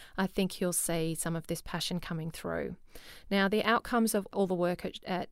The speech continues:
at S L A, they're reflective of the extraordinary efforts of a team. And that team's, of course, Sean, and then he's accompanied by Jen Nugline, Lucy Hindman, David Gockel, Michael Ford,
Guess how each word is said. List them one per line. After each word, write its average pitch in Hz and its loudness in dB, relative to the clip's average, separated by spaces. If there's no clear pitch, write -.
at 180 0
S 175 0
L 180 0
A, 175 0
they're 208 6
reflective 220 4
of 180 0
the 180 4
extraordinary 180 2
efforts - -2
of 170 0
a - 0
team. 156 -4
And 180 2
that 196 4
team's, 180 0
of - -12
course, 165 0
Sean, 240 0
and 180 2
then 170 2
he's 175 -2
accompanied 170 -4
by 165 -2
Jen 160 -4
Nugline, 208 0
Lucy 175 -2
Hindman, 196 4
David 226 4
Gockel, 170 0
Michael 208 2
Ford, 160 -2